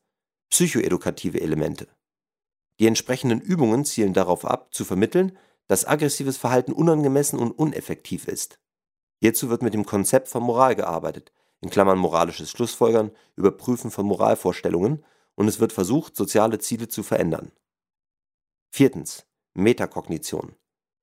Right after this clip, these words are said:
Entscheidend für die Anwendung der genannten Punkte ist die übergreifende Fähigkeit zur Metakognition, in Klammern Denken über das Denken. Kinder beziehungsweise Jugendliche werden daher geschult, Probleme zu erkennen, zu benennen und eine Lösung zu finden.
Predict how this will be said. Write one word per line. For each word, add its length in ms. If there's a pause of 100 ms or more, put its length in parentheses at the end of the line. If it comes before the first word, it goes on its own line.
(540)
Entscheidend 500
für 80
die 140
Anwendung 420
der 340
genannten 360
Punkte 300
ist 260
die 80
übergreifende 580
Fähigkeit 480
zur 140
Metakognition, 1000
in 100
Klammern 300
Denken 380
über 160
das 180
Denken. 400 (840)
Kinder 280
beziehungsweise 560
Jugendliche 540
werden 200
daher 300
geschult, 400
Probleme 400
zu 160
erkennen, 480 (260)
zu 160
benennen 460 (260)
und 140
eine 160
Lösung 380
zu 120
finden. 460